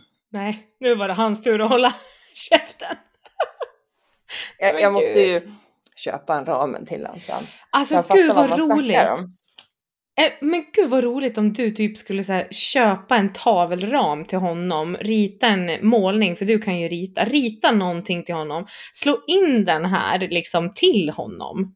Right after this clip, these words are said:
Speaker 2: Paus. Och avgjuta mina tänder och sätta i kanten av ramen.
Speaker 1: Ja! Oj, nu gick jag. <laughs> Ja! Men fan, vad kul.
Speaker 2: Herregud. Lina, på tal om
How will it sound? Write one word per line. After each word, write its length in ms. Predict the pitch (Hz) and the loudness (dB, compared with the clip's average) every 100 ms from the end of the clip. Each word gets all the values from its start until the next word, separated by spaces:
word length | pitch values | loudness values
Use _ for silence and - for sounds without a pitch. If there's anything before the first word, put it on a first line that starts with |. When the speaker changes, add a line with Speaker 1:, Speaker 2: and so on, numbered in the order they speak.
| _ | _
Speaker 2:
Paus. 400 | 294 226 185 - _ | 2 2 0 -12 _
Och 240 | 240 254 | -2 0
avgjuta 480 | - 202 196 185 190 | 0 0 -2 -8 -8
mina 180 | 190 175 | -8 -8
tänder 400 | 175 226 175 143 | -6 -6 -6 -8
och 60 | 160 | -8
sätta 300 | 165 - 151 | -12 -8 -6
i 20 | |
kanten 380 | 208 175 143 - | -6 -8 -8 -10
av 100 | 135 | -6
ramen. 380 | 170 98 76 - - - | -4 -6 -12 -20 -12 2
Speaker 1:
Ja! 960 | 320 403 440 466 453 466 466 453 427 - - _ _ _ _ _ _ - - | 6 8 10 10 10 10 10 10 8 4 -8 _ _ _ _ _ _ -20 -10
Oj, 260 | 190 - 214 | -10 -10 -10
nu 140 | 202 | -10
gick 120 | 190 | -4
jag. 320 | 359 - - 247 | -2 -2 -2 -4
<laughs> 380 | 302 220 - 277 - - 466 - - - - 480 554 | -6 -6 -6 -6 -8 -8 -8 -8 -8 -8 -6 -10 0
Ja! 520 | 605 427 269 226 247 - _ - - | 2 4 2 0 0 -8 _ -18 -8
Men 280 | 480 508 - | -4 -4 -4
fan, 260 | 539 440 381 | 0 2 2
vad 140 | 392 | -2
kul. 440 | 453 320 196 185 226 _ _ _ _ | -2 -2 -2 -4 -10 _ _ _ _
Speaker 2:
Herregud. 560 | - 185 170 165 160 156 | -4 -2 0 -2 -6 -6
Lina, 320 | - 220 202 196 | -2 0 0 -2
på 120 | 226 | -2
tal 260 | 220 226 196 | 2 4 4
om 300 | 175 175 | 2 -4